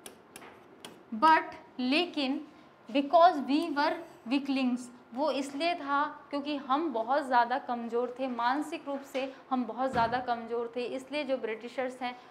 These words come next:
वो हमें अपने अधीन कर पाए। ये टैगोर यहाँ पे कहना चाह रहे हैं। We had ceased to believe in ourselves, हमने, हमने क्या कर दिया? Cease to, cease to मतलब किसी चीज़ को मना कर दिया, मना करना।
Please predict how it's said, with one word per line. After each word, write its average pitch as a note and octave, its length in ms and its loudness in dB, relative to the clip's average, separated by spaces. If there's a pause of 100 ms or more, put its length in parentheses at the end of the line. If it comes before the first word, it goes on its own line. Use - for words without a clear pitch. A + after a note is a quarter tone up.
(140)
वो D4+ 160 4
हमें B3 400 -2
अपने A#3 360 -4
अधीन A3+ 460 -2
कर A3+ 200 0
पाए। C#4 280 0 (260)
ये C#4+ 160 0
टैगोर A3+ 380 -2
यहाँ A3 280 -8
पे D4+ 80 -4
कहना B3 340 -4
चाह A3 220 -6
रहे G3 120 -4
हैं। G3 120 -10 (340)
We D#4 160 4
had D4+ 460 4 (100)
ceased D4+ 320 -2
to E4 120 -2
believe B3+ 480 -6
in C4+ 140 -2
ourselves, G#3+ 640 0 (400)
हमने, D4+ 500 6 (240)
हमने C#4 300 6
क्या F4 220 6
कर F4 180 4
दिया? B3+ 220 4
Cease E4 680 -2
to, C#4+ 100 2 (400)
cease D#4+ 280 2
to F4 100 -2
मतलब D#4+ 400 0
किसी D4 240 0
चीज़ C#4+ 420 -4
को E4 300 -2
मना C4 440 2
कर B3 140 -4
दिया, G#3 280 -4
मना A#3 340 0
करना। G#3 420 -6